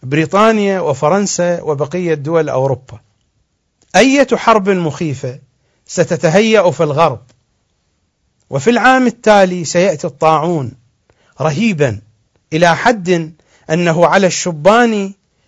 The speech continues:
والعجز والقطعان سيكون للدم والنار سلطة في فرنسا.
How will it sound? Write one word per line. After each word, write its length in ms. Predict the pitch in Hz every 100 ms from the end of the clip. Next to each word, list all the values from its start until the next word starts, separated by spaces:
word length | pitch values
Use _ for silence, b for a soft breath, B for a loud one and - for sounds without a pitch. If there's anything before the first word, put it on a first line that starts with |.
| _ _
والعجز 800 | 143 160 143 202 202 165 156 139 139
والقطعان 840 | - 147 147 156 147 160 214 190 165 - _ _ _ _ _ _ _ _ _ _
سيكون 600 | - 180 175 - 254 240
للدم 440 | 208 185 160 226 220
والنار 640 | 190 180 196 220 208 185 _ _ _
سلطة 380 | - 208 196 170
في 160 | 151 151
فرنسا. 540 | 156 147 127 - -